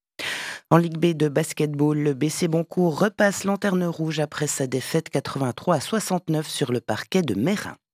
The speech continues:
Winterthur n'a pas encore enterré ses espoirs de rester en Super League de football. La lanterne rouge a battu Lucerne trois à un. Sion et Lugano se sont quittés sur le score de un partout. Zurich a battu Grasshopper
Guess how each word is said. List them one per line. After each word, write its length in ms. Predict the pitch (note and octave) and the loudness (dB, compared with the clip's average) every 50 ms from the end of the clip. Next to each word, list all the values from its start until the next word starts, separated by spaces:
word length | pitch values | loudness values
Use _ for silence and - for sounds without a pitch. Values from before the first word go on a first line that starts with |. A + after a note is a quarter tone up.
| _ _ - - - - - - - - - - - | _ _ -8 -6 -6 -4 -6 -8 -8 -10 -4 2 4
Winterthur 580 | G#3+ B3 B3+ C#4 B3+ - - A3+ A3 G3+ F#3+ F#3 | 6 6 8 6 4 2 2 2 2 4 4 2
n'a 120 | F3 E3 | 0 0
pas 200 | - - E3+ D#3 | 0 0 -2 0
encore 320 | E3 D#3+ - - E3+ D#3 D#3+ | -2 -2 0 0 2 2 0
enterré 340 | D#3+ - - E3 D3 E3 | 0 0 0 0 0 0
ses 280 | D#3 - - D3 C#3 D3 | -2 -2 -2 -2 -2 -2
espoirs 340 | D3 - - - E3 D3+ D3 | -2 -2 2 2 2 2 2
de 80 | C#3 | 0
rester 320 | C#3 C3 D3 C#3+ - - E3 | -2 -2 -2 -4 -2 -2 -2
en 80 | D3 | -2
Super 340 | C3+ - - D#3 - D3+ D3 | -2 -2 -4 -2 0 0 0
League 140 | C#3+ D3+ C3+ | 0 -2 -2
de 80 | C3 C3+ | -2 -4
football. 640 | - - - E3 D3+ D3 E3 F3 F3 F#3 G3+ - - - - - - - - - | -2 -2 -2 -2 0 4 4 6 6 6 4 0 -2 -6 -10 -10 -10 -6 -2 0
La 100 | B2+ B2 | 0 0
lanterne 420 | B2 B2 - - C#3 C3 C#3 C#3 | 0 -2 -2 -2 0 0 0 0
rouge 300 | C3 B2 C#3 D3 C#3+ C3 | 0 0 -2 -2 -2 0
a 40 | C3+ | 0
battu 300 | C3 C3+ C3+ - - D#3 | -2 -2 -2 -2 -4 -2
Lucerne 460 | D3+ D3+ D3 - - D3 C#3 B2+ A#2 | -2 -2 -2 0 0 0 0 0 -2
trois 320 | - - - - C#3 - - | -4 0 4 6 6 6 6
à 160 | - G#2+ - _ - | 2 -2 -2 _ 4
un. 260 | D#3 E3+ F3 F3+ F3+ - - - - - - | 4 6 6 4 2 -2 -8 -14 -14 -12 -8
Sion 240 | - - G3+ G3 F3+ | 0 6 6 6 6
et 80 | D3+ | 6
Lugano 480 | D3+ F#3 A#3 A#3 C4 B3 A3 G3 G3 G#3 | 2 0 2 2 4 4 4 4 2 0
se 180 | G#3+ - - | -2 0 -2
sont 200 | G3+ - - F#3+ | 0 0 0 -2
quittés 340 | F3+ - F#3+ F#3 - - F3+ | -2 -2 -4 -2 0 0 0
sur 240 | E3+ - - F3 D#3 | 0 0 0 0 0
le 80 | D#3+ D#3 | 0 -2
score 340 | - - - E3 D#3 C#3 C3+ | -2 0 2 2 2 2 2
de 120 | C#3 A#2+ - | 0 0 2
un 100 | - C#3 | 2 0
partout. 540 | C#3+ - - C3 - - - - E3 E3 E3+ | 0 0 -2 -2 -2 -4 -4 0 2 2 2
Zurich 420 | E3 C#3+ D#3 D#3+ D3+ C#3+ D3 - - | 2 0 0 -2 -2 -2 -2 -2 -2
a 60 | B2+ | 0
battu 360 | A#2 B2+ C3+ - - - G3 | 0 0 -2 -4 -4 -4 -2
Grasshopper 640 | D#3+ C#3+ C#3 F3 E3+ - - C#3+ - - D#3+ C#3+ C3+ | -2 0 0 -2 0 2 0 0 2 2 2 2 0